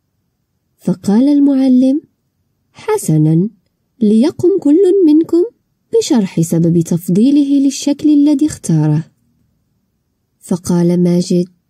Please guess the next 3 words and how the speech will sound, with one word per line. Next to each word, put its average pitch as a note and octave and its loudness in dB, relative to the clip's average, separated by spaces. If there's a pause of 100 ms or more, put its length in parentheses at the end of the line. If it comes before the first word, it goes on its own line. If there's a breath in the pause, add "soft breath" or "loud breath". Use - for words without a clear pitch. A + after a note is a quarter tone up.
(960)
"للمثلث A4 0 (180)
أنواع F#4 0
كثيرة، G#3+ -2